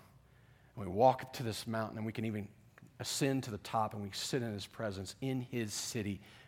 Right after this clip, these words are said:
members, citizens, acceptable to,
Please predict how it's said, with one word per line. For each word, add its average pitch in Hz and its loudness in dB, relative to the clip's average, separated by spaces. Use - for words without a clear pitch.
members, 117 0
citizens, 110 -4
acceptable - 0
to, 127 -6